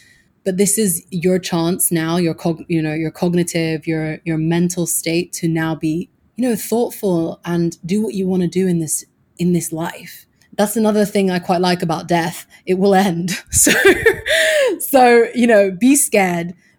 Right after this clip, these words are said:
be worried, be nervous, have the breakdown, do it anyway.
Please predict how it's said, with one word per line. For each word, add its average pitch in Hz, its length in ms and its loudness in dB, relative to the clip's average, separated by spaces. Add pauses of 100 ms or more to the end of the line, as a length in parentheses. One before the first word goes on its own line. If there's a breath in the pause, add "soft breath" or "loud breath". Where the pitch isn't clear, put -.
be 269 220 6
worried, 185 540 2
be 277 160 6
nervous, 190 400 2
have 254 280 0
the 302 60 2
breakdown, 190 640 0
do 233 160 6
it 226 120 4
anyway. 185 540 -4